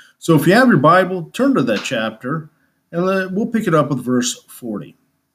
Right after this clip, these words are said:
Let's get into it. Now, last time we saw Jesus healing a demon-possessed man,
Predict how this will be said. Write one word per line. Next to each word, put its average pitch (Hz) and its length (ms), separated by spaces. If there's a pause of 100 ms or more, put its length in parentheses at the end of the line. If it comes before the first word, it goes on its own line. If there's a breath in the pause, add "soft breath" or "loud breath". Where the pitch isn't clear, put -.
(100)
Let's 226 160
get 151 140
into 123 320
it. - 80 (1300)
Now, 156 140
last 240 300
time 151 240
we 151 100
saw 143 220
Jesus 135 580
healing 127 600
a 120 100
demon-possessed 131 840
man, 101 420